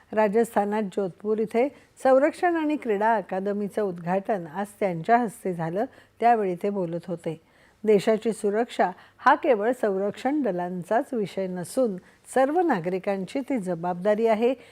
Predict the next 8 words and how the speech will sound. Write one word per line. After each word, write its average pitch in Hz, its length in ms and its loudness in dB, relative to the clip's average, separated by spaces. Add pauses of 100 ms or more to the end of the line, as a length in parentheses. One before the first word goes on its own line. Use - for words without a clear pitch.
(160)
याची 226 420 2
जाणीव 226 420 0
लोकांना 196 460 -2
असल्याचं 190 680 -2 (360)
सिंदूरच्या 262 560 0
काळात 190 360 4
सिद्ध 185 480 -4
झालं, 220 380 4